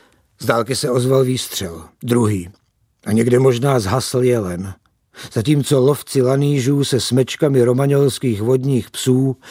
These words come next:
letěli listnatými lesy až tam, kde stojí roje lanýžových mšic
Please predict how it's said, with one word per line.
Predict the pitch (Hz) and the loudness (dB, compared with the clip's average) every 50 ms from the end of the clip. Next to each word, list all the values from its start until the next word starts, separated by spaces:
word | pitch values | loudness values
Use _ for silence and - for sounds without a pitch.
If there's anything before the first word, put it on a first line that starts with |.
| - - - - | -18 -10 -2 0
letěli | 120 123 123 - 156 147 143 127 123 | 0 2 2 2 2 2 4 4 4
listnatými | 131 127 - - - 151 143 - - 160 151 143 135 127 | 2 2 0 -2 -2 -2 -2 -2 0 0 0 2 4 4
lesy | 123 123 120 - - 135 131 | 4 4 4 2 0 -2 -2
až | 107 101 - - | -2 -4 -6 -2
tam, | - 127 123 127 131 135 139 131 - - - - - - | 0 0 0 0 0 -4 -6 -8 -12 -18 -20 -16 -6 -2
kde | 135 120 113 | 0 0 0
stojí | - - - 151 147 147 143 127 | 0 0 2 2 2 4 4 2
roje | 120 131 139 139 135 131 | 4 4 4 4 4 4
lanýžových | 120 123 127 135 143 139 131 123 143 143 139 135 117 - 117 | 4 2 2 2 0 0 2 2 2 2 2 0 -4 -4 -2
mšic | 113 101 - - 123 135 - - - - | -4 -4 -2 0 0 -2 -2 -2 -8 -16